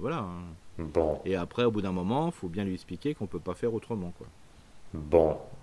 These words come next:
Speaker 2: voilà. Après, au bout d'un moment, faut savoir
Speaker 1: Quand
Speaker 2: ce qu'il
Speaker 1: je
Speaker 2: faut.
Speaker 1: vois, euh, là ce matin, j'ai été coup de gueule. Quand je vois ce matin, euh, voilà, je rentrais tranquillement, euh, onze, euh, onze novembre, et quand je vois les files de voitures qu'il y avait dans les grandes surfaces, là,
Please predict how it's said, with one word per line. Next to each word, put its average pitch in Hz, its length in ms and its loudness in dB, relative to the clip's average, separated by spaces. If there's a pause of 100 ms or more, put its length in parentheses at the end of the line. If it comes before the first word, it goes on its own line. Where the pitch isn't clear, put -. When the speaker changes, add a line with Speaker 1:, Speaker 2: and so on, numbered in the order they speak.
(100)
Speaker 2:
voilà. 90 300 12 (260)
Après, - 160 0
au 101 140 8
bout 95 100 4
d'un 98 120 10
moment, 117 100 10
faut 120 100 0
savoir 98 240 8
Speaker 1:
Quand 202 60 12
Speaker 2:
ce 220 60 12
qu'il 214 100 12
Speaker 1:
je 202 40 12
Speaker 2:
faut. 196 60 10
Speaker 1:
vois, 202 340 12
euh, 101 840 4
là 101 100 -4
ce - 160 -10
matin, 113 300 -4
j'ai - 160 -10
été 85 180 -12
coup - 140 -12
de 98 100 -8
gueule. 165 260 -2 (520)
Quand 123 100 0
je 127 80 -6
vois 147 160 2
ce - 160 -10
matin, 120 240 0
euh, 127 640 -2
voilà, 85 260 -2
je 95 120 -10
rentrais 85 320 -8
tranquillement, 110 880 -6
euh, 80 100 -8 (140)
onze, 78 160 -14
euh, 76 200 -10 (140)
onze 82 80 -14
novembre, 120 460 -4 (760)
et 98 140 -2
quand 104 180 -6
je 98 60 -6
vois 107 200 2
les 104 120 -2
files 120 220 -6
de 120 100 2
voitures 117 480 0
qu'il - 100 -6
y 92 60 0
avait 95 80 -2
dans 92 120 -4
les 92 80 -4
grandes 98 200 -6
surfaces, 107 560 -6
là, 92 280 -6